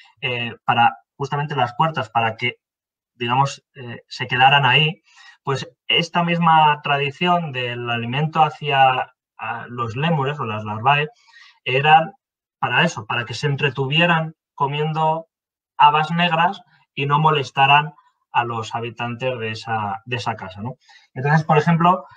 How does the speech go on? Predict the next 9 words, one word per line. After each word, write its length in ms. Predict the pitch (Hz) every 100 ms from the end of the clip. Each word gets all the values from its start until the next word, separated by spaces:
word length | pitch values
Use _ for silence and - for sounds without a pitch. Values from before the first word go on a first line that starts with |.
| _
esa 760 | - 113 135 135 131 127 120 - - _ _ _ _ -
larvae, 500 | 117 113 127 139 139
por 140 | 113
ejemplo, 360 | 107 120 120 135
estos, 440 | 139 123 147 _ _ _ _ _ _ _
tengo 440 | 110 107 113 110 -
aquí, 360 | 104 - 139 131
que 120 | 107
son 400 | 113 113 113